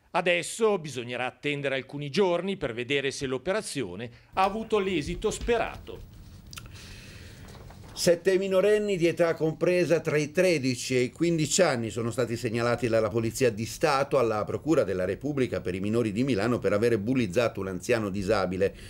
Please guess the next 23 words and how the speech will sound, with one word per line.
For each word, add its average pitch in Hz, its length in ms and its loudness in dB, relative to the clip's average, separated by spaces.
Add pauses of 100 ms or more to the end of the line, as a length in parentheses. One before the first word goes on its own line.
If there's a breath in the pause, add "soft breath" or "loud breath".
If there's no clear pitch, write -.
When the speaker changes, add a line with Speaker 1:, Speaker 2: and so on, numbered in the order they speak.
(260 loud breath)
Speaker 2:
nel 110 260 4
centro 117 420 0
di 101 140 -2
Busto 117 320 0
Arsizio, 117 560 -2
in 87 240 -4
provincia 92 440 -2
di 98 200 -4
Varese. 87 340 2
A 87 60 0
quanto 101 280 0
emerso, 110 340 0
il 98 60 -2
gruppetto 110 460 2
ha - 20 4
preso 92 220 -6
di 92 100 -4
mira 110 300 0 (260 loud breath)
il 110 340 2
pensionato 110 800 0 (240 loud breath)
seduto 123 640 2
su - 280 -2
una, 117 400 2